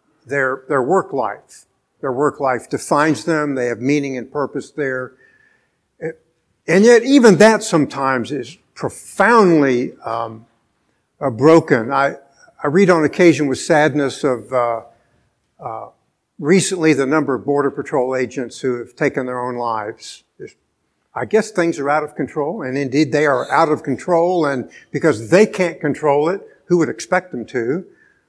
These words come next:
Uh, but because they can't, they take their own lives. Uh, happens a lot with servicemen, particularly those who come back from the intensity of combat. Uh, much changes about their lives. They, I guess, struggle with, uh,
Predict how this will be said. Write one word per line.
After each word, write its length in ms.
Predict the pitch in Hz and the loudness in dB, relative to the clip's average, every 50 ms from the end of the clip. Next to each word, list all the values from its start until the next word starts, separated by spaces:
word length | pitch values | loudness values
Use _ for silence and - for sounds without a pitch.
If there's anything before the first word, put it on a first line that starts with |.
| _ _ _ _ _ - | _ _ _ _ _ -6
Uh, 280 | 131 123 123 113 117 | -4 -2 0 -2 -2
but 240 | 117 117 143 139 120 | -2 0 0 0 0
because 300 | 156 143 - 180 160 - | 0 0 4 4 4 4
they 120 | 185 160 - | 4 2 2
can't, 320 | - - 180 170 165 - | 2 0 0 0 0 0
they 120 | 165 143 | -2 -4
take 280 | 143 - 160 139 - - | -4 -2 -4 -6 -4 -4
their 140 | 135 131 127 | -8 -8 -8
own 140 | 123 120 113 | -8 -8 -10
lives. 500 | 107 104 98 98 _ _ - - - _ _ _ _ _ _ _ _ _ _ - - _ _ _ _ _ | -12 -12 -14 -16 _ _ -20 -20 -20 _ _ _ _ _ _ _ _ _ _ -20 -20 _ _ _ _ _
Uh, 140 | - 131 120 | -4 -4 -2
happens 380 | - - 208 247 226 233 180 156 | 2 6 6 6 8 6 6 6
a 60 | 190 | 6
lot 260 | 196 202 202 196 202 | 6 6 4 4 2
with 100 | 180 - | -2 -2
servicemen, 720 | - - 220 247 254 196 170 - - - 139 127 120 113 | 2 2 4 4 4 2 0 -2 -2 -4 -2 -2 -2 -6
particularly 380 | 113 - - 214 214 - 180 156 | -8 -6 -6 -6 0 2 0 2
those 280 | 143 156 151 147 - | 2 2 0 0 -2
who 60 | - 156 | -6 -8
come 240 | - - 151 139 | -6 -6 -8 -6
back 320 | 120 - 135 131 131 - - | -2 -2 -2 -2 -4 -6 -10
from 340 | - 143 127 117 113 113 113 _ _ _ _ _ _ _ _ _ _ | -10 -8 -6 -6 -6 -8 -12 _ _ _ _ _ _ _ _ _ _
the 120 | - 139 135 | -6 -6 -6
intensity 500 | 120 117 - 165 156 - - - 131 131 | -6 -6 -2 -2 -2 -2 -2 -2 0 0
of 100 | 127 - | -2 -2
combat. 680 | - 156 143 135 131 117 113 104 95 104 - _ _ _ _ _ _ _ _ _ _ _ _ | -4 -2 -2 -2 -2 -4 -6 -6 -8 -10 -12 _ _ _ _ _ _ _ _ _ _ _ _
Uh, 400 | - 135 120 117 110 113 110 110 - - | -4 -2 -2 -2 -2 -4 -6 -8 -12 -12
much 440 | 185 131 139 151 165 151 - - - | -6 0 2 2 2 2 0 -6 -4
changes 420 | - 185 180 170 165 151 160 143 135 | 0 2 4 4 4 4 2 2 2
about 320 | 160 143 151 156 156 156 | 0 2 2 2 2 2
their 200 | - 165 147 139 | 0 0 0 2
lives. 500 | 139 143 147 160 180 214 196 180 - - | 2 2 2 2 0 0 -2 -4 -4 -4
They, 400 | 160 143 143 139 131 123 127 - | -2 0 2 2 0 0 -2 -4
I 160 | - 131 131 127 | -4 -2 -2 -2
guess, 240 | 107 139 143 139 | 0 -2 -4 -4
struggle 520 | - - - 151 139 135 - 156 143 135 123 | -6 -6 -2 0 0 0 0 -4 -4 -4 -4
with, 340 | 131 135 123 - - - 143 | -6 -8 -8 -10 -14 -8 -6
uh, 280 | 127 120 120 117 113 | -6 -6 -4 -6 -8